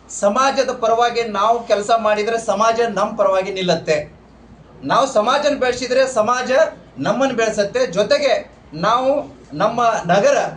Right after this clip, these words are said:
ವಿಜಾಪುರ ನಗರ ಬೆಳೆಸುವಂಥದ್ದಾಗ್ಬೇಕು, ರಾಜ್ಯ ಬೆಳೆಸುವಂಥದ್ದಾಗ್ಬೇಕು, ದೇಶ ಬೆಳೆಸುವಂಥದ್ದಾಗ್ಬೇಕು. ಇದು ಪ್ರತಿಯೊಂದು ಯುವಕರಲ್ಲಿ ಬರುವಂಥದ್ದಾಗ್ಬೇಕಂತ ಹೇಳಿ ನಾವು ಈ ಕಾರ್ಯಕ್ರಮ, ಭವ್ಯ ಕಾರ್ಯಕ್ರಮ ಹಮ್ಮಿಕೊಂಡಿದ್ದೀವಿ.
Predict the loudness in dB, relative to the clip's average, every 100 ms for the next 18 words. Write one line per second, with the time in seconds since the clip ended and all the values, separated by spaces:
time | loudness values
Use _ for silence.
0 | -12 -8 -2 -2 -2 -2 0 0 0 -2
1 | -2 -2 0 0 2 0 -4 -4 -2 0
2 | 2 0 -2 -2 -4 -4 -2 0 -2 -6
3 | -8 -2 0 0 -2 -4 -4 -6 -4 -2
4 | -2 -2 -4 -4 -6 -8 -14 -12 -6 -4
5 | -2 -4 -2 0 0 -2 -2 0 2 2
6 | 0 0 0 2 2 0 0 -2 -4 -4
7 | -4 -2 -2 -2 -2 -4 -4 -2 -2 -2
8 | -2 -6 -2 -2 0 -2 -4 -4 -8 -4
9 | -4 -2 -2 -2 -6 -8